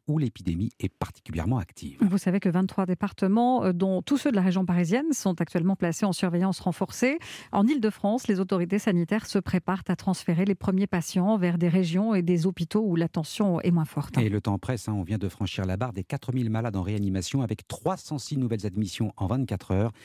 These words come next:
Speaker 1: Il faut remonter à novembre l'année dernière pour retrouver un tel seuil.
Speaker 2: Notez que la majeure partie de l'Italie, euh, confrontée à la troisième vague de la pandémie, sera de nouveau confinée à partir de lundi.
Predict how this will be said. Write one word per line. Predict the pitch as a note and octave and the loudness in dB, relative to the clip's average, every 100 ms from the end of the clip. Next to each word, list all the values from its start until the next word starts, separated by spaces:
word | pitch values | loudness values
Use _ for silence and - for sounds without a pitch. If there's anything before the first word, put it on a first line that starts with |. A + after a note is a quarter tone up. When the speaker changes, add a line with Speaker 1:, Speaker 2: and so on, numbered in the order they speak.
| - - | -20 -6
Speaker 1:
Il | G#2 | -4
faut | - G2 | -2 -4
remonter | F#2+ G2+ G2 B2 | -2 -2 -2 -2
à | |
novembre | F2+ C#3 A#2+ B2 D#2+ | 0 0 0 -2 -2
l'année | E2 B2 D#3 | -2 0 0
dernière | F#2+ D#2 F#2 A#2+ | -2 -2 -2 -4
pour | - G2+ - | -4 -4 -2
retrouver | A2 - F#2 B2+ | -4 -2 -2 -2
un | - | -6
tel | - - | -10 -10
seuil. | - D#2+ C#2 - | -4 -4 -4 0
Speaker 2:
Notez | F3 E3+ F3 | 2 4 2
que | F3+ | 2
la | |
majeure | E3 F3 F#3 | 4 4 2
partie | G3 - G3+ | -2 -4 -2
de | F3 | 2
l'Italie, | F#3 B3+ G#3+ G#3 A3+ G3 | 2 2 0 2 2 2
euh, | F3+ - | 0 0
confrontée | B3+ A3+ - G3+ A3 | -2 0 -2 0 0
à | |
la | F3+ | 0
troisième | - - A3+ G#3 G3 | 0 0 2 2 2
vague | G#3 | 0
de | G3 | 2
la | F3+ | 0
pandémie, | F3 F3 E3+ G3+ | 2 2 4 2
sera | - F3+ F3+ | 2 2 0
de | F3 D#3 C4 | 0 2 4
nouveau | C4 F#3+ G3 B3 - | 4 4 2 0 -4
confinée | G#3+ A3 F#3 E3+ F#3 | -4 0 2 2 0
à | - | -4
partir | D#3+ - G3+ F3 | -4 -2 -2 0
de | F3 F#3+ - | 0 0 2
lundi. | F#3 A#3 G3+ D3+ - | 4 6 4 0 -8